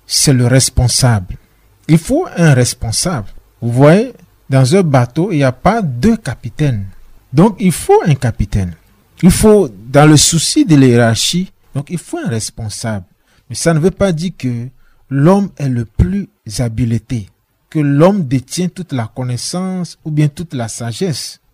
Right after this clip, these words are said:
Non. Dans certains foyers même, la femme est,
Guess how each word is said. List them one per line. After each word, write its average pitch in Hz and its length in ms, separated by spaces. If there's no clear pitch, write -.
Non. 131 340
Dans 165 180
certains 185 400
foyers 170 320
même, 170 320
la 139 180
femme 214 500
est, 139 280